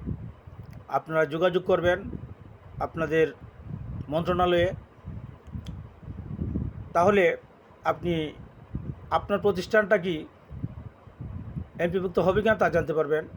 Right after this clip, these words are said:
তো আপনাকে বলি, যেসব প্রতিষ্ঠানে অর্থাৎ স্বতন্ত্র ইবতেদায়ী মাদ্রাসা যেগুলো ছাত্রছাত্রীর সংখ্যা ঠিক আছে,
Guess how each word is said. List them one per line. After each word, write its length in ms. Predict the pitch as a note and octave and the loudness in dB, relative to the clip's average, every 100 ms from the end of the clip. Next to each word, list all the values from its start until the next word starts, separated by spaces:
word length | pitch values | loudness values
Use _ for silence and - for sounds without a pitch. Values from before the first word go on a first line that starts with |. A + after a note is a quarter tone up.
| - - - - - - - - - - - - - | -12 -10 -12 -14 -20 -20 -20 -20 -20 -10 -10 -8 0
তো 220 | F3 - | 0 0
আপনাকে 320 | F3 F3 A3 | -4 -2 0
বলি, 380 | A#3 A#3 G#3+ E3+ - - - - - - - | 6 6 6 2 -2 -6 -8 -12 -12 -6 -4
যেসব 460 | D3+ G3 - A#3 A3+ - | 2 2 6 6 4 2
প্রতিষ্ঠানে 640 | G#3+ G3 - G#3+ F#3 D3 - - | 2 2 2 2 4 0 0 -2
অর্থাৎ 420 | C#3+ D#3+ D3 C#3 | -2 0 0 0
স্বতন্ত্র 560 | F3 F3 G3 G3+ F#3 F#3 | -2 0 -2 0 0 0
ইবতেদায়ী 360 | F3 G3 F3 F3 | -4 -4 0 2
মাদ্রাসা 560 | E3+ D#3 F3+ F3 C3+ - - - - - - - - - - - - - - - _ - - - - - - - | 0 0 2 2 2 -4 -12 -4 -4 -4 -10 -12 -14 -18 -10 -10 -10 -16 -20 -20 _ -18 -16 -16 -16 -18 -20 -20
যেগুলো 640 | - E3 F#3+ G3+ G#3 E3+ - - - - - - - - - - - - - - | -2 0 4 6 6 4 0 -10 -14 -18 -16 -14 -16 -20 -18 -12 -10 -10 -14 0
ছাত্রছাত্রীর 760 | F3 - G3+ F#3+ F3+ - G#3 | 0 2 2 2 0 2 0
সংখ্যা 440 | F#3+ F#3+ F3+ F#3+ F3+ | 2 0 2 2 4
ঠিক 200 | F#3+ F#3+ | 2 2
আছে, 340 | F3 D#3 | 2 0